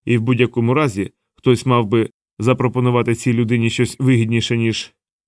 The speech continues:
Я зупинився і позирнув у бік кабіни пілота. Ніж мандрейк. Таке важко уявити. Судячи з мого досвіду, політичні переконання, якщо вони досить тверді, мотивують сильніше, ніж матеріальний зиск.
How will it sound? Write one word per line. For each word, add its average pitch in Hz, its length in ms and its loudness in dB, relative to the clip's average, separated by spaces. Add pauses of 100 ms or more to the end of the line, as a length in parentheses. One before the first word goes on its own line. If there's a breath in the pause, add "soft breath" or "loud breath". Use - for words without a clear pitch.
(120)
Я 123 120 4
зупинився 127 480 0
і - 40 0
позирнув 127 520 0
у 117 100 -2
бік 156 180 -2
кабіни 113 340 0
пілота. 104 500 -6 (340)
Ніж 117 260 0
мандрейк. 101 420 -2 (460)
Таке 123 260 2
важко 131 300 0
уявити. 98 500 0 (440)
Судячи 247 360 -4
з 175 60 0
мого 196 220 2
досвіду, 165 500 0
політичні 175 520 0
переконання, 170 760 2
якщо 160 320 0
вони 151 300 2 (140)
досить 147 400 0
тверді, 156 440 -2 (280)
мотивують 185 540 0
сильніше, 170 420 0
ніж 139 180 0
матеріальний 139 560 2
зиск. 92 300 -6